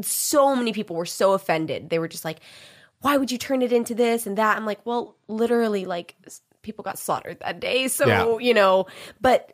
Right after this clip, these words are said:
Speaker 1: <clears throat> people were so offended and people started unfollowing me. And then I, like, had posted about politics once. I had posted about gay rights once. And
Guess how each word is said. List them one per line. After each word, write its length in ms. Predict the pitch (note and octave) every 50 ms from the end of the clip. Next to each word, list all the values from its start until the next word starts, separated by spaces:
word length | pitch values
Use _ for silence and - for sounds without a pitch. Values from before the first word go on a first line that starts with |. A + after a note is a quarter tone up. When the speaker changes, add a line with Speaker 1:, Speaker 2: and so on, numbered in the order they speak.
| _ _ -
Speaker 1:
<clears throat> 320 | - C4+ C4 B3 A3+ -
people 280 | - B3 - A3 A#3 A#3
were 100 | A3 A3+
so 180 | - B3 A3
offended 300 | G#3+ G#3+ B3 B3+ C#4 B3+
and 80 | A#3 G#3
people 160 | G#3+ F#3+ G3
started 280 | F#3+ F#3+ F3 F3 E3+ E3+
unfollowing 360 | E3+ A3 A#3+ B3+ B3+ B3 B3 B3
me. 320 | A#3+ A#3+ A#3 A3+ A3+ G#3
And 180 | F3+ F3 F3 E3 - - - - _
then 120 | G3+ G3 G3
I, 120 | F3+ F3+
like, 200 | F3+ F3+ E3+ -
had 100 | F#3 E3
posted 260 | - F#3+ F3 E3+ -
about 160 | - D#3+ -
politics 520 | - - B3+ B3+ B3 A#3+ - A#3+ A3 - -
once. 300 | G#3 G#3 G3+ G3 G3 F#3
I 40 | D#3+
had 120 | D3+ -
posted 240 | - F#3 F3 - E3
about 160 | D#3 C#3+ -
gay 160 | - D#3+ D#3
rights 340 | D3+ F3 G3 A3+ A3 G#3+ -
once. 240 | G#3+ G#3+ G#3 G3+ - -
And 160 | G3 G#3 G3